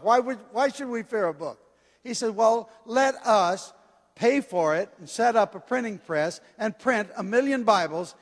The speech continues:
here in China." He said, "A million." He laughed. He said, "That's nothing in China." So he let them do it. Now, no one told our people to stop.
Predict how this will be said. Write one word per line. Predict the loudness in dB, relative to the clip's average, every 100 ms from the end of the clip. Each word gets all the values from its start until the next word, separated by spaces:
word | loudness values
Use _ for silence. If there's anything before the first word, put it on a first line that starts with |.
| _
here | 2 4
in | 2
China." | 0 2 2 -2 -10 _ _ _ _
He | -2 -2
said, | -2 -8 -10
"A | -10
million." | -2 2 4 2 -6 -10 _
He | -10 -4
laughed. | 2 4 6 4 0 -10 -10
He | -4
said, | 0 4
"That's | 4 2
nothing | 2 4 4 2 0
in | -2
China." | 0 2 2 -2 -8 -12 _ _ _ _ _ _ _ _
So | 0 4 6 4 2 -6 -20 -14
he | -8
let | -6 -6
them | -8 -4
do | 0 0
it. | -2 -14 _ _ _ _ _
Now, | -6 -2
no | 0
one | 0 -2 -6 -18 _ _
told | -2 -2 -2
our | -6
people | -6 -10 -12 -18
to | -16
stop. | -12 -4 -4 -4 -12